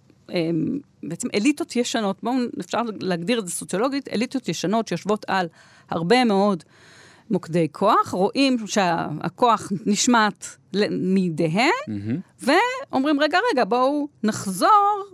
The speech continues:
Speaker 1: ל-, למה שבעצם, אה, מהווה בסיס ל-, לאומה שלנו", וזה הסדר החברתי המרובד,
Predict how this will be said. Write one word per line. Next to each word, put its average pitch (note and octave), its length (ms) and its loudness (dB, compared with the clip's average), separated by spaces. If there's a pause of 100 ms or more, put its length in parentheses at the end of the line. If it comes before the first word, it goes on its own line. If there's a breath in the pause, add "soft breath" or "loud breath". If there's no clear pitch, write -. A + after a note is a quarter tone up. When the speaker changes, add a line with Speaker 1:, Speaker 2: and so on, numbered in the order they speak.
(220)
Speaker 1:
ל-, F#3 520 2
למה F#3+ 260 2
שבעצם, G#3+ 880 -2 (200)
אה, E3+ 260 0
מהווה E3 380 0
בסיס D4+ 420 -2
ל-, B3+ 580 0
לאומה G#3 340 0 (100)
שלנו", A#3 540 0 (560 soft breath)
וזה G#3+ 340 0
הסדר G#3+ 560 -2
החברתי E3 1160 -2
המרובד, F3+ 720 2